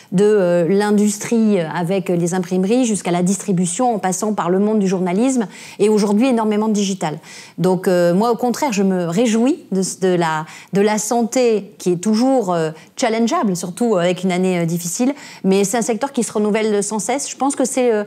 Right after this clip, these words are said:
un des premiers secteurs des médias qui a été impacté par le digital, donc qui a l'habitude de la transformation. Euh, le deuxième point, c'est une jolie journée aujourd'hui, parce que c'est, euh,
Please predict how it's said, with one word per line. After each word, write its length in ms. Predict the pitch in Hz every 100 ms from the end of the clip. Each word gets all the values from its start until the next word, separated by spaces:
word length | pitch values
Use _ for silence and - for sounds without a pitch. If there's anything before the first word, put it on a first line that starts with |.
| - -
un 120 | 226
des 100 | 226
premiers 380 | 233 - 294 269
secteurs 340 | 262 247 254 226
des 80 |
médias 380 | 220 220 196 220
qui 100 | 208
a 60 | 185
été 120 | 180
impacté 360 | 202 - - 220
par 180 | 196
le 80 | 190
digital, 460 | 185 190 185 190 208 294 -
donc 160 | 190
qui 100 | 208
a 60 | 202
l'habitude 600 | 220 262 233 233 254 190
de 80 | 190
la 100 | 190
transformation. 800 | 190 170 175 180 175 - 202 277 - - - - -
Euh, 140 | 196
le 120 | 220
deuxième 300 | 220 254 262
point, 220 | 247 269
c'est 160 | 269 220
une 80 | 208
jolie 260 | 240 277
journée 360 | 262 254 233 254
aujourd'hui, 480 | 240 202 190 208 294
parce 140 | - 185
que 120 | 208
c'est, 260 | 196 208 190
euh, 140 | 180